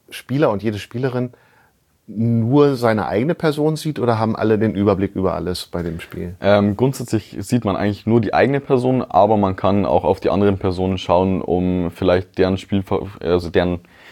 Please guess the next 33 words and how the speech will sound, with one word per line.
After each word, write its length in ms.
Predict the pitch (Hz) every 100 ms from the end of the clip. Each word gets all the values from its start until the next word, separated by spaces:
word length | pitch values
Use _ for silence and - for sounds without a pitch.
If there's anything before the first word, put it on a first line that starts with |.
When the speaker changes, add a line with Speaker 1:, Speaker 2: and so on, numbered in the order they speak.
| -
Speaker 2:
Spielgeschehen 520 | - 110 113 98 104
zu 120 | 101 95
verfolgen 540 | 92 - 101 104 101
und 600 | - 92 92 90 90 - -
zu 120 | -
entscheiden, 320 | 98 - 92 101
ob 120 | -
man 120 | 90
denen 140 | 90
vielleicht 420 | - 92 98 - - -
helfen 380 | - 104 -
muss 160 | 90 90
und 320 | - 76 87
einfach 240 | 67 82 -
dann 160 | 85
praktisch 280 | 87 85 -
auf 120 | 82
der 120 | -
Map 200 | 92 92
zu 120 | - 85
denen 340 | 85 90 87 - - - - -
wandert, 360 | 85 90 90
um 160 | - 90
die 100 | 90
zu 120 | -
unterstützen. 640 | 76 - 87 - - 87 98 _
Speaker 1:
Ja. 220 | 98 95 95 - - - - - _
Äh, 340 | 101 95 92 90 _ _ _ _ _
du 20 |
hast 140 | 98 -
ja 140 | 101
gerade 160 | 92 -
gesagt, 240 | 110 107